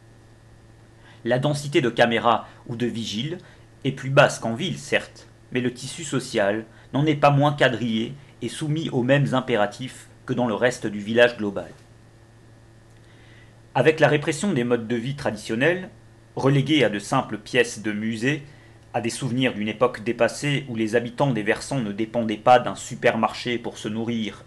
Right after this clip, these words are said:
et de cames estampillées pour se soigner, c'est tout un système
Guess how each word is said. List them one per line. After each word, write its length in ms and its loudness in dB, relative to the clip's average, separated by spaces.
et 80 -4
de 80 -6
cames 560 2
estampillées 640 -4
pour 240 -14
se 100 -10
soigner, 480 -4
c'est 200 -4
tout 160 -2
un 100 6
système 560 0